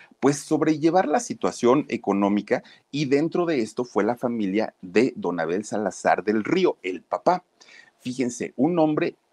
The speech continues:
exageradamente preparado, él, un hombre abogado, escritor, poeta, no, no, un hombre que tenía, pues, la preparación a todo lo que da,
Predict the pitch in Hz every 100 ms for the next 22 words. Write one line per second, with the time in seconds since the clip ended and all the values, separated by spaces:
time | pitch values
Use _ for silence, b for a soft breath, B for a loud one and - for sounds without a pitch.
0 | _ _ _ 131 127 - 139 117 131 120
1 | 156 165 131 135 170 - 98 82 82 80
2 | 80 76 - 123 165 - 117 117 110 123
3 | - 104 82 82 113 131 147 - 90 -
4 | - 87 - 123 143 - B B - 95
5 | 98 127 160 - 147 - - - 190 190
6 | - 147 160 151 131 - - 98 110 135
7 | 143 - 110 104 101 107 98 95 98 -
8 | 208 320 - - 110 104 - 78 78